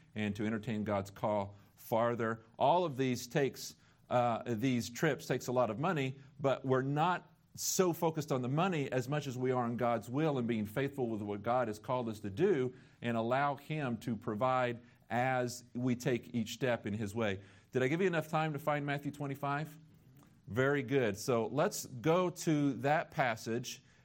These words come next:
and I want to speak to you this morning concerning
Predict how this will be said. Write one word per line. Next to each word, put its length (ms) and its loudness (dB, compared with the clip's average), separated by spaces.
and 580 -2
I 200 2
want 320 0
to 360 4
speak 440 -2
to 100 -2
you 160 0
this 280 0
morning 720 0
concerning 1040 0